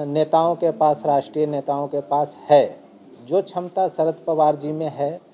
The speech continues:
वैसा क्षमता भी बहुत कम लोगों में देखने को मिलता है। और रहा शरद, अ, पार्टी से जुड़ने का मकसद, देखिए, सभी पार्टियों का एक अपना विचारधारा है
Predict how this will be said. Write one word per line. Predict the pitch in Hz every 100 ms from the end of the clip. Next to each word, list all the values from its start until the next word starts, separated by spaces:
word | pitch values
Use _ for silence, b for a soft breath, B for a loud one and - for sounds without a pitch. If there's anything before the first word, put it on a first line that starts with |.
| b b -
वैसा | 156 156 208
क्षमता | 196 175 165 165 175
भी | 160 175
बहुत | 165 147 156 -
कम | 151 147
लोगों | 143 143 147
में | 147
देखने | 123 113 131 123
को | 143
मिलता | 131 107 98
है। | 90 85 - - - - B B B B B B B -
और | 156 196 208
रहा | 185 196 202 233 233
शरद, | - - 202 233
अ, | - - - 202 185 185 180 180 180
पार्टी | 180 180 240
से | 220 226
जुड़ने | 196 208 208 214
का | 214 214 214 214 208 - - - _
मकसद, | 165 180 - 226
देखिए, | 196 208 220
सभी | - 196 202
पार्टियों | 214 202 190 214 202
का | 208
एक | 196 185
अपना | 185 185 196
विचारधारा | 180 170 175 170 156 - 131 113
है | 82